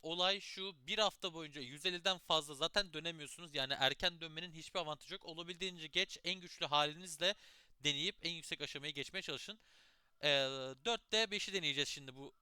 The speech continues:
videoda. Bakalım geçebileceğiz mi? Şöyle deneyelim hemen. İki X aldık. Hemen Kamet'i koydum. Olag'ı koydum. Bir de Elovin'i koyalım. Şimdi bu dördün diğerlerinden farkı Rage, e, burada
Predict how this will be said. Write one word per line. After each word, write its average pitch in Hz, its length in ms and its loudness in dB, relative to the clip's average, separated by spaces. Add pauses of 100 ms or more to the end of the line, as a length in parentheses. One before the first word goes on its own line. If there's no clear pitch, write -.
(440)
videoda. 135 520 -4
Bakalım 180 320 -4
geçebileceğiz 151 540 -6
mi? 110 80 -18
Şöyle 143 240 -8
deneyelim 135 260 -6
hemen. 143 220 -10
İki 147 200 -14
X - 180 -10
aldık. 117 300 -4 (480)
Hemen 185 240 0
Kamet'i 175 400 -2
koydum. 175 560 -4 (720)
Olag'ı 143 320 -6
koydum. 156 580 -6 (540)
Bir 139 80 -14
de 135 160 -2
Elovin'i 135 280 -8
koyalım. 107 340 -8 (1800)
Şimdi 190 260 -6
bu 208 120 -6
dördün 208 560 -2
diğerlerinden 196 560 6
farkı 202 540 4
Rage, 165 420 2
e, 110 180 -10
burada 180 360 2